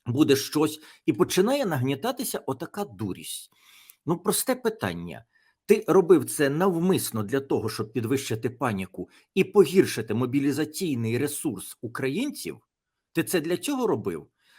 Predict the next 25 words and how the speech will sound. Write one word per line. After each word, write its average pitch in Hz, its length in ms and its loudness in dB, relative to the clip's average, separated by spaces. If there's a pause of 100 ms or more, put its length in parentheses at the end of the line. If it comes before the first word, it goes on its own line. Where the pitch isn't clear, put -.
(100)
Чи 156 120 -2
в 151 60 0
тебе 285 240 -2
якісь - 360 2
є 269 100 0
цілі, 127 560 -4 (540)
якісь 196 320 0
абсолю-, 185 260 -6
абсолютно 226 420 0
незрозумілі? 170 640 0
Можливо, 151 420 0
цілі 165 300 -2
лобістські. 143 720 -2 (200)
Я, 117 80 -2
правда, 143 220 2
тут 139 160 -6
теж 123 180 0
не 127 60 -2
бачу 120 260 -2
якоїсь 123 260 -2
прямої 127 340 0
прив'язки, 127 460 -4
але 127 120 2
відвернути 139 480 -2
увагу 147 440 0